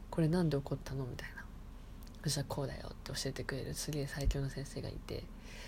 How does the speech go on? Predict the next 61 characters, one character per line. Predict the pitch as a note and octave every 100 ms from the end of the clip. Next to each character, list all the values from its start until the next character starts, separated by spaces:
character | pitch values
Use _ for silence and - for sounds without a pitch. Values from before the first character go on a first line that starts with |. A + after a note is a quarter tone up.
| - - -
そ | -
れ | D3+
の | D3+
お | C#3+
か | C#3+
げ | C3+
で | C#3
ね、 | C#3 C3+
楽 | B2+ C#3+ C#3
し |
く | -
で | -
き | - -
た | -
っ | -
て | -
い |
う | - - - - - - - -
感 | - -
じ。 | - - - -
だ |
か | -
ら | D#3
私 | - -
は | G#3+
な |
ん | G#3
か | -
結 | F#3 -
構 | -
こ | -
う、 |
事 | D#3 E3
象 | - G#3+
を、 | G#3+ G#3 G#3 G#3 G3 G3+ G3 F#3 F#3 F#3+ -
な | E3+
ん | E3+
て | D3
い |
う | C#3
の |
か | - C#3
な、 | C#3+ B2+ - -
本 | E3
当 | E3
に | D#3+
背 | F#3+ D#3+
景 | - D3 C3+ A#2+ - - - - -
を |
知 | C#3+ - D3
る | C#3+
っ |
て | C#3 C#3+
い |
う | C#3+
こ | -
と | -
も | C#3
や | C3
っ | C#3+
て | - D3 A2+